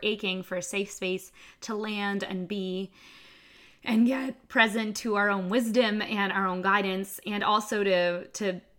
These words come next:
you know, be seen and validated in what we're actually experiencing and what we're learning.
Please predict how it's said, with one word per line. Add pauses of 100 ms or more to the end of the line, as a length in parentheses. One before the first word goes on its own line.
(460)
you
know,
be
seen
and
validated
in
what
we're
actually
experiencing
and
what
we're
learning.